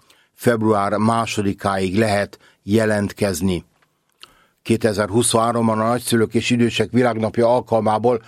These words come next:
a Szent Atya a püspöki konferenciák családokért felelős püspökeit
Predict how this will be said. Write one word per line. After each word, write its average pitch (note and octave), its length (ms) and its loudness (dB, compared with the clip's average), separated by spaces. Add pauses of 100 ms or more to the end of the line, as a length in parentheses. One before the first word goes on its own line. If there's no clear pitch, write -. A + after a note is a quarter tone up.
(360)
a A2 100 -6
Szent B2+ 340 0
Atya A#2 340 0 (580)
a A2 360 4
püspöki A#2 520 -2
konferenciák A2 880 -2
családokért A2 760 -2
felelős A2 420 -2
püspökeit A2 680 -4